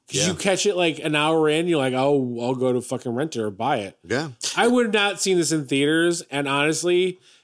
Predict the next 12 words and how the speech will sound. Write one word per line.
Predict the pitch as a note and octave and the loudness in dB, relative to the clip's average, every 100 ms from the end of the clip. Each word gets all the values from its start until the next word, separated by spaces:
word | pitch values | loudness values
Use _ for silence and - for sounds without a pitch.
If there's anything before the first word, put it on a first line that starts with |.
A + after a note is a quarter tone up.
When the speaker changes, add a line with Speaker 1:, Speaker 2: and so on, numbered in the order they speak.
| _ | _
Speaker 1:
if | C3+ | -4
they | B2 | 2
were | D#3 D#3+ | 2 2
showing | - D#3+ | 2 2
it | E3 | 2
at | |
the | C#3+ | 0
Music | A#2+ C3 D3 | 0 0 2
Box | D3+ D#3 - | 0 0 0
or | |
the | C#3 | 0
Logan, | B2 A#2 C3 D3+ E3 | 0 0 2 0 -2